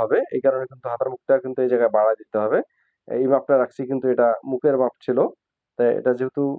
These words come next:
এ-, এটা বেড়ে গেছে, এই কারণে এটা কিন্তু হাতার মাপটা কিন্তু এখানে বাড়াতে হবে। আচ্ছা, তারপর দেখেন নিচের এই যে ঘেরা অংশটা কিন্তু বাইশ ইঞ্চি, আর সাড়ে আঠারো দেখতে পাচ্ছেন, সাড়ে আঠারো এখান থেকে কাঁধের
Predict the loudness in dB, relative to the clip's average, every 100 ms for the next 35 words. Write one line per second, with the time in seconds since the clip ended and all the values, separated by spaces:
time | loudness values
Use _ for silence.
0 | -12 _ _ _ -8 -8 -4 -2 0 0
1 | -2 -6 0 2 4 2 2 0 2 2
2 | 2 2 0 -2 0 -2 0 -2 -2 -4
3 | -4 -6 -6 -2 -2 -2 -2 -2 0 2
4 | 2 -2 -12 -20 _ _ _ _ _ _
5 | -12 -8 -2 0 2 2 0 0 -2 -2
6 | -6 2 2 2 0 0 0 0 -2 0
7 | 2 4 2 0 0 0 0 -2 2 0
8 | 0 -8 -6 -2 -4 -6 _ _ _ -6
9 | -6 -2 0 2 2 2 0 0 -2 -2
10 | -2 -6 -2 2 2 2 -2 -2 -2 0
11 | -2 0 0 -2